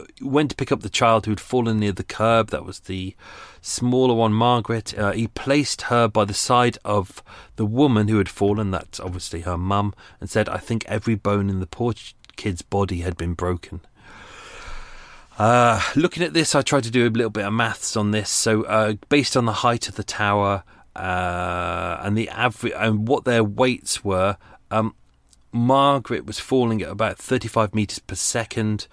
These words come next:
Um, now, it takes about seven seconds to reach terminal velocity, so she hadn't reached top speed yet.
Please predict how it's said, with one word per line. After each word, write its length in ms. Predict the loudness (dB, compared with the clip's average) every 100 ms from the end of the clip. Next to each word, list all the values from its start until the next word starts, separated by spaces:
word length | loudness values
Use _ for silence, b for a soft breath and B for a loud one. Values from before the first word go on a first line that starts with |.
| B B B _
Um, 560 | -2 0 2 -2 -6 _
now, 160 | -4 -4
it 120 | -2
takes 240 | -4 -2
about 180 | -4 -2
seven 340 | 0 0 0
seconds 380 | -4 -4 -4 -8
to 100 | -4
reach 220 | -4 -6 -2
terminal 380 | 0 2 0
velocity, 540 | -2 -2 -2 -4 -8 -10
so 160 | -8
she 220 | -6 -6 -2
hadn't 280 | -2 -2
reached 300 | -4 -6 -8
top 180 | -6 -8
speed 400 | -8 -10 -10 -6
yet. 240 | -4 -4